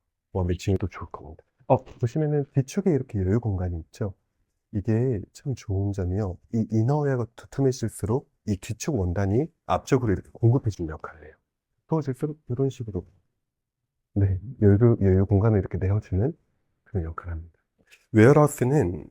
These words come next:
이번에 사실 저희도 바시티를 이 브랜드에서 수입한 건 처음이에요. 이 브랜드의 강점이 아무래도 되게 세심하게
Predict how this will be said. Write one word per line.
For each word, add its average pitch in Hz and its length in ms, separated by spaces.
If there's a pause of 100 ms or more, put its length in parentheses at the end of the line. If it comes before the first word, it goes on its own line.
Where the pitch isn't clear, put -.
이번에 120 960 (240)
사실 151 280
저희도 113 340
바시티를 175 1160
이 117 100
브랜드에서 123 420
수입한 123 340
건 98 100
처음이에요. 98 540 (480)
이 113 160
브랜드의 117 460
강점이 98 880
아무래도 87 960
되게 92 200
세심하게 131 1300